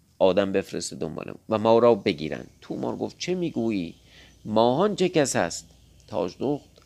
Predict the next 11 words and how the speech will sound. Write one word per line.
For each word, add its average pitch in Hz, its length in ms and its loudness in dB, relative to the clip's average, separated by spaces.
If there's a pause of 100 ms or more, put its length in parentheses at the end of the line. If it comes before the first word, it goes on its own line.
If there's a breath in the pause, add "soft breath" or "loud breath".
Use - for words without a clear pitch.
(120)
احوالها 95 880 0
چنان 101 320 -8
که - 100 -12
افتاده 69 500 -8
بود 139 420 -8 (180)
بگفت، 73 540 -10 (100)
از 85 280 -4
احوال 120 640 2
گرماوه 90 760 -2
و 180 320 4 (640 loud breath)
مرد 101 580 2